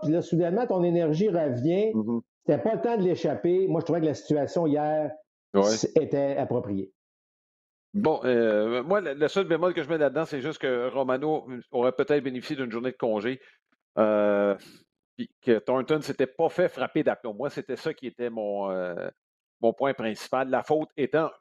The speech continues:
Speaker 2: selon moi, le but sur balle au premier frappeur qui avait pas sa raison
Speaker 1: Mais
Speaker 2: avec cinq points d'avance.
Speaker 1: tu sais, Alain, comme je te dis, c'est, c'est
Speaker 2: Ouais.
Speaker 1: le baseball est tellement mental.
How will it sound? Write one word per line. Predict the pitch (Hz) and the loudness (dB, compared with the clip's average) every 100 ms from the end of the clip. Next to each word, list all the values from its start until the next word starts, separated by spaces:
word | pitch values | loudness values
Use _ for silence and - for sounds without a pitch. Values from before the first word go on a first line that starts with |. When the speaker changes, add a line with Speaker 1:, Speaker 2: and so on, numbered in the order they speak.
| _ _ | _ _
Speaker 2:
selon | - 160 151 131 | -2 0 2 0
moi, | 123 156 127 | 0 0 -2
le | 135 170 | 0 0
but | 147 143 | 0 -4
sur | 139 | -4
balle | 104 135 | -4 -4
au | 113 | -4
premier | 117 117 | -8 -8
frappeur | 113 104 139 135 | -8 -6 -6 -6
qui | |
avait | 113 104 | -6 -4
pas | 131 | -4
sa | 120 110 | -4 0
raison | 156 156 | 2 2
Speaker 1:
Mais | 110 | -2
Speaker 2:
avec | 98 | -6
cinq | - 95 | -8 -10
points | 110 | -6
d'avance. | 98 82 98 - _ _ _ - _ - | -4 -4 -6 -12 _ _ _ -20 _ 0
Speaker 1:
tu | |
sais, | 151 151 | 2 2
Alain, | 120 131 139 | 2 -2 -2
comme | 135 120 | -2 -2
je | |
te | 131 | -2
dis, | 110 120 131 117 110 104 | -2 0 0 0 0 -2
c'est, | - - | -8 -6
c'est | 123 101 | -4 2
Speaker 2:
Ouais. | 107 104 | 2 4
Speaker 1:
le | 120 | 0
baseball | 113 127 113 139 | 0 -2 -2 -2
est | 120 | -2
tellement | 143 131 143 | -2 -2 -2
mental. | 131 113 135 131 120 104 | -2 -2 -2 0 0 -2